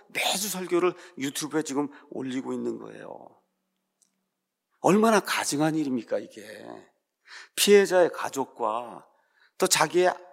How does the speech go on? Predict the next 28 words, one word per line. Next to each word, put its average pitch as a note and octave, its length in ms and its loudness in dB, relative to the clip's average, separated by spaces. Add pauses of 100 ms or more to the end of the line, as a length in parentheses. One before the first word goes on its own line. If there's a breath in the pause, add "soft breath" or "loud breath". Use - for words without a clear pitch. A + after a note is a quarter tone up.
(120)
부인과 D3+ 640 4
그다음에 D#3+ 360 -4 (380 loud breath)
아이들, D3+ 480 6
그다음에 D3 440 -4 (260 loud breath)
그 F#3+ 180 0
교인들이 D3+ 600 -2 (160 soft breath)
입을 D3 320 -6
그 D3+ 180 -2
피해, D#3+ 420 0 (240 loud breath)
이런 D#3 220 4
거 G3+ 100 -2
생각이 E3 440 -4
안 B2+ 240 -8
드는지. A2+ 920 -10 (720 loud breath)
그래서 G3+ 200 4
결론을 F#3 440 6
제가 E3+ 220 2
내린 C#3 280 0
건 D3+ 220 -2
뭐냐? A#2 580 -2 (380 loud breath)
그리스도인의 D3+ 800 -2
좋은 A#2+ 380 -4
자질, F#2 520 -8 (420 soft breath)
빛과 F3+ 360 6
성품, F3 480 0
이 C#3+ 240 0
소금의 F3 420 0
역할을 C#3 420 0